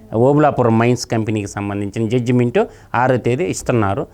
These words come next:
ఆ జడ్జిమెంట్ వచ్చిన తర్వాత గాలిగాడి పని గోయింద కాబోతుంది. అందువల్ల ఏంటంటే ఇంకెందుకు తినబాత రుచి ఎందుకని ఇంక ఆరో తేదీ దాకా ఓపిక పడితే ఎన్నో రోజులు, వారం రోజుల్లో ఉంది, ఆ జడ్జిమెంట్ క్లియర్ అయిపోద్ది.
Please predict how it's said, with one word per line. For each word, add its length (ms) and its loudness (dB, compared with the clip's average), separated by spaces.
ఆ 80 2
జడ్జిమెంట్ 520 2
వచ్చిన 260 -2
తర్వాత 460 2
గాలిగాడి 500 2
పని 260 0
గోయింద 800 2
కాబోతుంది. 760 -2
అందువల్ల 380 4
ఏంటంటే 600 0
ఇంకెందుకు 420 2
తినబాత 500 2
రుచి 300 0
ఎందుకని 400 0
ఇంక 140 0
ఆరో 200 2
తేదీ 260 -2
దాకా 280 0
ఓపిక 180 -2
పడితే 300 -2
ఎన్నో 200 2
రోజులు, 320 0
వారం 280 2
రోజుల్లో 380 -2
ఉంది, 240 -8
ఆ 40 -2
జడ్జిమెంట్ 480 0
క్లియర్ 280 2
అయిపోద్ది. 460 -2